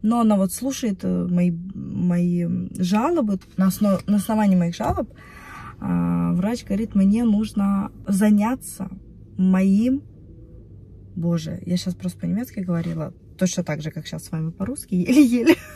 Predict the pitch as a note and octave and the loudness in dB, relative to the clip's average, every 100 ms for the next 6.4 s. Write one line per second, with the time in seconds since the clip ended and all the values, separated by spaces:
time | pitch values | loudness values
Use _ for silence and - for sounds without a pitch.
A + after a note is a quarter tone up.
0 | - A#4+ - B4 - A4+ - G4+ - - | 2 2 4 0 4 4 6 2 2 0
1 | G#3+ B3+ C4+ A#3 A3+ A#3 B3 B3 G#3+ G3+ | 4 4 2 0 2 2 0 2 4 4
2 | G3 G3+ G3 G#3+ G3+ G3+ - - G3+ G3 | 4 4 2 -2 0 0 -2 0 0 0
3 | G3 - G3+ G3+ G#3 A#3+ A3+ - A#3+ F#3 | -2 0 2 2 2 -2 -4 -4 0 0
4 | E3+ F3 D#3+ E3 - F#3 F#3 F#3 E4 D4+ | 0 -4 -6 -10 -12 0 8 10 10 8
5 | A3 G#3 F#3 C#4 D4+ - G#3+ F3+ F3+ F3 | 8 6 8 8 8 4 2 2 4 10
6 | C#4+ D4 G#3+ F3+ | 10 10 6 -4